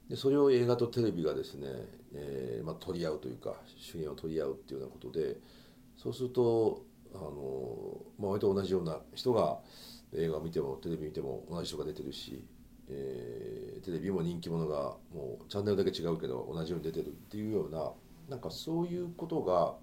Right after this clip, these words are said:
えー、まあ、どうやら見てる人のその物足りなさに今結びついてきてるのかなと。だから、やっぱり映画は、その、まあ、映画館へ行って、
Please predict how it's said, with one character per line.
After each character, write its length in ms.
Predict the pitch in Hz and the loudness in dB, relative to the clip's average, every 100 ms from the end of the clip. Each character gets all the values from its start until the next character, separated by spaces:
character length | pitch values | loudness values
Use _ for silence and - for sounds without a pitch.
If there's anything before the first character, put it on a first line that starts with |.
| - - - - - - - - | -18 -20 -20 -20 -20 -20 -20 -8
え 160 | 80 78 | -4 -2
ー、 40 | |
ま 80 | 101 | -2
あ、 20 | |
ど 240 | 120 175 | 2 4
う 60 | 170 | 6
や 100 | 143 | 8
ら 280 | 120 78 - - - - - - - | 8 6 0 -10 -12 -8 -8 -8 -2
見 100 | 127 | 2
て 120 | 123 | 4
る 100 | 101 | 2
人 260 | 95 - 87 | 0 0 2
の 400 | 131 131 104 - | 6 6 6 0
そ 140 | - 87 | -8 -4
の 180 | 80 71 | -2 0
物 280 | 82 95 92 | 0 0 0
足 160 | 90 | -2
り 80 | 90 | -2
な 120 | 87 | -4
さ 200 | 87 76 | -4 -4
に 260 | 69 101 92 | -2 -2 0
今 320 | 85 65 - - - - - - | 0 -2 -6 -10 -10 -10 -12 -10
結 240 | 90 - | -8 -4
び 160 | 87 85 | -4 -6
つ 160 | - 90 | -6 -6
い 80 | |
て 120 | 82 - | -6 -8
き 80 | |
て 80 | - | -4
る 100 | 76 | -4
の 100 | 69 | -4
か 140 | 65 - | -6 -6
な 220 | 76 69 | -6 -8
と。 280 | - 64 64 - - - - - | -8 -8 -10 -16 -20 -20 -14 -10
だ 80 | |
か 100 | 113 | 0
ら、 80 | 104 90 85 82 - - - | 2 4 2 -2 -12 -16 -10
や 80 | |
っ 40 | 131 | -2
ぱ 100 | 170 | 2
り 280 | 123 85 - | 2 0 -2
映 160 | 113 117 | -2 2
画 120 | 117 | 4
は、 320 | 117 110 107 - - | 6 6 4 -2 -10
そ 120 | 92 | -4
の、 760 | 85 78 71 67 67 62 - - - - - - - - - - - | 0 0 0 -2 -2 -6 -10 -12 -18 -20 -20 -20 -20 -20 -20 -18 -6
ま 200 | - - | -4 -4
あ、 640 | - - - - - - | -10 -20 -20 -20 -14 -8
映 40 | 85 | -6
画 200 | 76 76 | -4 -4
館 100 | 73 | -4
へ 40 | |
行 80 | 80 | -6
っ 20 | |
て、 600 | - - 156 143 80 - | -8 -2 4 4 4 -2